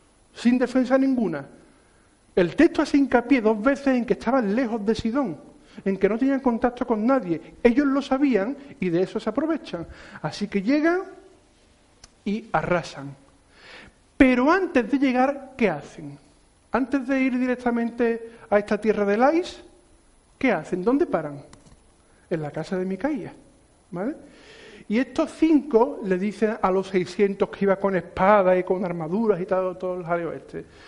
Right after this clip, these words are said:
Dice, "Mirad, en estas casas, ¿vale? Hay una imagen de talla, hay una imagen de fundición de plata, hay un efod, hay un serafín y hay un sacerdote". Y hay una frase curiosa que les dice,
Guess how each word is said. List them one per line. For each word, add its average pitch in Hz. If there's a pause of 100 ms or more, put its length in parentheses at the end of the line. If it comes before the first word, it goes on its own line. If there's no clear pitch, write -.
(320)
Dice, 170
"Mirad, 196
en 185
estas 226
casas, - (320)
¿vale? 175 (840)
Hay 170
una 160
imagen 160
de 220
talla, 294 (800)
hay 165
una 165
imagen 160
de 165
fundición 170
de 180
plata, 262
hay 156
un 156
efod, 269 (460)
hay 190
un 180
serafín 240 (480)
y -
hay 294
un 185
sacerdote". 170 (1160)
Y 180
hay 190
una 254
frase 226
curiosa 220
que 220
les 185
dice, 185